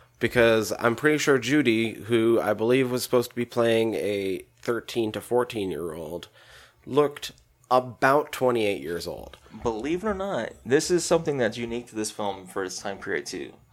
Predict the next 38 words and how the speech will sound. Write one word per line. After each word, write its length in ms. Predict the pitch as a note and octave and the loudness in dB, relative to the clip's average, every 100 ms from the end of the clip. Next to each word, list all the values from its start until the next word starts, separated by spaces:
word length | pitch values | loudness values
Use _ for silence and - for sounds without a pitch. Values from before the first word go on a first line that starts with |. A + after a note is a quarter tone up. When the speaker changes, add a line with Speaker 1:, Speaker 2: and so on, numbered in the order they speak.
| - _ - - A2 | -20 _ -20 2 6
Speaker 2:
Our 80 | |
director, 680 | G#2+ A2+ C#3+ C#3+ - F2+ D2+ | 8 10 8 8 2 2 2
Robert 480 | F#2 F#2 G#2+ A2 - - - | 6 8 8 4 2 -14 -2
Hiltzik, 540 | A#2 - B2 C3+ B2 - | 0 4 2 2 -6 -14
he 440 | - D3 D3 D3 C#3 | -2 4 6 6 4
wanted 720 | G2+ G2+ B2 D3 C#3 A2 - _ - | 2 4 6 6 6 2 0 _ -10
this 320 | G#2+ A#2+ - | 2 2 2
film 260 | - B2+ A2 | 2 4 4
to 80 | G2 | 2
have 460 | A2+ A2+ G#2 G2+ - - | 4 4 4 0 -8 -16
kids 420 | - D#3 A2 G#2 | 0 0 0 0
that 200 | G2 - | 0 2
were 360 | G2 G2+ G2 - - | 0 2 0 -2 4
aged 580 | A2+ A#2 A2+ G#2+ - | 4 4 0 -4 -2
the 60 | G2+ | 2
way 160 | G2+ G2 | 4 4
they're 140 | F#2+ | 2
supposed 280 | - C3+ - | 0 -2 -2
to 40 | - | -10
be 140 | - | -10
aged. 460 | D2 C2 - - - - - - - - | -8 -8 -10 -14 -18 -20 -20 -20 -20 2
There's 220 | D#3 G#3 | 6 8
a 60 | G3 | 6
few 200 | F3 A#2 | 6 4
exceptions. 560 | - F2+ - B1 F#2+ | 4 0 0 -8 -8
Most 440 | D2+ A2 C#3+ F3 E3+ | -2 6 6 6 2
of 100 | C#3+ | 2
them 160 | A#2 | 2
were 140 | A2 A2 | 4 4
teenagers. 640 | G#2+ F#2+ - D#2+ E2 - | 0 -6 -6 -10 -10 -4
I 60 | A#2 | -2
think 260 | C#3+ - _ _ | -2 -4 _ _
she, 400 | - - C#3 A#2+ | -10 -2 0 0
Judy, 460 | G#2 A2 A#2+ B2+ C3 _ _ - _ | 4 4 4 0 -8 _ _ -20 _
she 240 | - - C#3+ | -6 2 4
was, 140 | B2+ | 6
like, 160 | G#2 - | 4 4
seventeen, 760 | - G2 F#2+ A#2 F#2+ F#2 - | 2 2 2 -4 -6 -6 -10